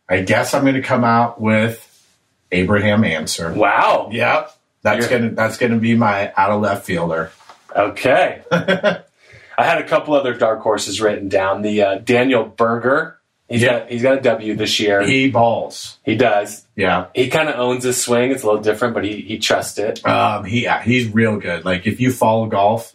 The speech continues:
Speaker 1: on a regular basis, like, where you're doing matchups and stuff, he balls.
Speaker 2: He switched to, um, a Jordan's coach recently, too. So, uh, Cam,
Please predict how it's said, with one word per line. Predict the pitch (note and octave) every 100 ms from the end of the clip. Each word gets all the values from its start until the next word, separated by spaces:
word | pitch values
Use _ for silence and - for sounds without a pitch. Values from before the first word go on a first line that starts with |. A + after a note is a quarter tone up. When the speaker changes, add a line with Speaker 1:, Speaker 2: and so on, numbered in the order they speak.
| -
Speaker 1:
on | A2 G#2
a |
regular | F#2 F#2+ G2+ F2+
basis, | F#2 F#2+ A2 F#2+
like, | F#2+
where | F#2+
you're | F#2
doing | F#2 G2 F2
matchups | F2 F2+ - G2+ -
and | G#2+
stuff, | - A2+ G#2+
he | G2+
balls. | F2+ E2+ - - - -
Speaker 2:
He | F3
switched | - - E3 - -
to, | E3 C#3 A2+
um, | G#2 G2 G2 G2 _ -
a | A#2 A2+
Jordan's | - C3+ B2+ A2+ -
coach | - A#2+ A#2+ G2+
recently, | F2+ - F#2 F#2
too. | F#2 G#2 F2+ F2
So, | - F#2+ F#2 F#2
uh, | F2+ F2+
Cam, | -